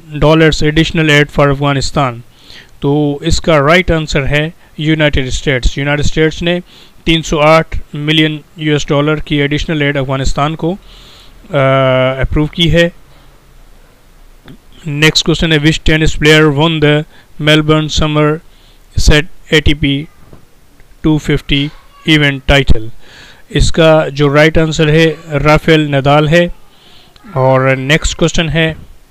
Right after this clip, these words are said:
which country won their first A T P Cup final on January nine, two thousand twenty-two? तो इसका राइट आंसर जो है वो है कनाडा।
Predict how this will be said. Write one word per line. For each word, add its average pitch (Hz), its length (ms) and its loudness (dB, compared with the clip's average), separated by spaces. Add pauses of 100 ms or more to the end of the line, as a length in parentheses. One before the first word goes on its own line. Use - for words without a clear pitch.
(320)
which 160 260 -2
country 151 440 0
won 170 420 -2
their 139 220 0
first - 400 -2
A 156 120 2
T - 120 6
P 147 120 -4
Cup - 200 -2
final 151 500 -4
on 139 260 -4
January 147 540 -4 (260)
nine, 143 460 -4 (1300)
two 151 180 -2
thousand 135 460 -2
twenty-two? 131 720 -4 (800)
तो 123 580 -6
इसका 143 300 -6 (100)
राइट 156 220 2
आंसर 165 280 -2
जो 151 200 -4
है 170 240 0
वो 147 220 -4
है 151 200 -2
कनाडा। 131 640 -6